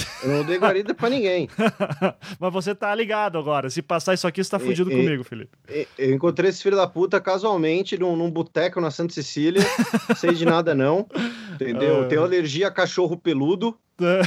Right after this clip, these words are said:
Speaker 1: Entendeu? Não, não tenho nada a ver com isso, não.
Speaker 2: E outro, todos os ouvintes estão fudidos comigo também, tá? Só pra avisar. Você tá ouvindo isso aqui, tá na merda. Então, ah, ok, simplesmente o...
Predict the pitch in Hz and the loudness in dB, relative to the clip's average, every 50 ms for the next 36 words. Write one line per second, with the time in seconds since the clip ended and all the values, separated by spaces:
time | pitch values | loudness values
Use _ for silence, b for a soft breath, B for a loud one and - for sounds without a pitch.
0 | - - - 117 110 113 131 127 127 131 135 139 143 143 143 143 139 143 143 151 | 0 0 -2 -2 0 0 0 0 2 2 2 2 2 0 0 0 2 2 0 0
1 | 151 139 - - 151 165 170 180 185 190 185 180 - 202 190 156 147 147 123 B | -2 -4 -2 -2 0 0 2 0 0 -2 -2 -4 -4 -4 -4 -4 -4 -4 -4 B
2 | B B B B - 143 139 147 147 151 151 156 175 196 196 190 - 160 147 135 | B B B B -4 -2 0 2 2 2 2 2 2 0 0 -2 -2 -2 -2 -2
3 | 127 127 123 - 185 196 214 208 180 185 196 180 160 185 196 - - 202 196 185 | -2 -4 -2 -2 0 0 0 0 0 0 0 0 0 -2 -2 -2 -2 -2 -2 0
4 | 190 180 156 180 185 180 185 175 156 143 127 135 131 135 117 101 101 101 - 117 | 0 0 0 0 0 0 -2 -4 -4 -4 -4 -4 -6 -6 -6 -8 -10 -10 -8 -6
5 | 117 113 113 - 131 123 - 123 120 117 107 101 - - 117 - - 151 160 165 | -6 -6 -4 -4 -4 -4 -2 -2 -2 -2 -2 -4 -6 -8 -8 -4 0 0 2 2
6 | 151 165 165 156 156 139 - 160 - 160 160 147 123 101 95 98 - B B B | 0 0 -2 -4 -4 -6 -4 -4 -4 -4 -4 -4 -4 -6 -6 -8 -12 B B B
7 | B B B B B B _ _ - 175 185 196 190 196 202 196 190 165 - - | B B B B B B _ _ 0 2 2 4 4 2 2 2 0 -2 -2 0
8 | 147 151 151 151 151 151 151 147 151 151 151 156 160 147 - 160 143 127 120 - | 2 2 4 4 4 4 4 4 4 4 2 2 0 0 0 0 0 0 0 -2
9 | - 156 151 170 170 - - 180 170 170 160 | -4 -4 -4 -4 -4 -2 0 0 0 0 -2